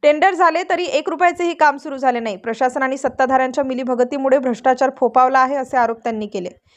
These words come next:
एनसीएपी निधीचा गैरवापर. केंद्र सरकारच्या स्वच्छ वायू अभियान एनसीएपी योजनेतून शहरासाठी मंजूर झालेल्या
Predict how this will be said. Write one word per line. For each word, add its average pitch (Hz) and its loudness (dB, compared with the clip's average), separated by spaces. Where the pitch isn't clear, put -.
एनसीएपी 285 2
निधीचा 285 -2
गैरवापर. 247 2
केंद्र 247 -6
सरकारच्या 262 0
स्वच्छ 277 -4
वायू 285 2
अभियान 277 0
एनसीएपी 262 -8
योजनेतून 262 -4
शहरासाठी 254 0
मंजूर 254 -6
झालेल्या 262 2